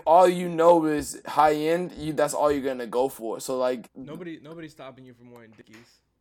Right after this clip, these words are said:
Speaker 2: or Gap jeans.
Speaker 1: Hey,
Speaker 2: Truthfully.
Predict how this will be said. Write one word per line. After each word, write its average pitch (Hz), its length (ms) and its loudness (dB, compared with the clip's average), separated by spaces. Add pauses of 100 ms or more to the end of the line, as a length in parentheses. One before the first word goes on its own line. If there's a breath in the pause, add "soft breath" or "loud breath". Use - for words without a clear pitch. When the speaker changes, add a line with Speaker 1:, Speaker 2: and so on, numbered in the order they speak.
(140)
Speaker 2:
or 127 80 -20
Gap 117 300 -20
jeans. 120 320 -20 (920)
Speaker 1:
Hey, 220 240 2
Speaker 2:
Truthfully. - 200 -18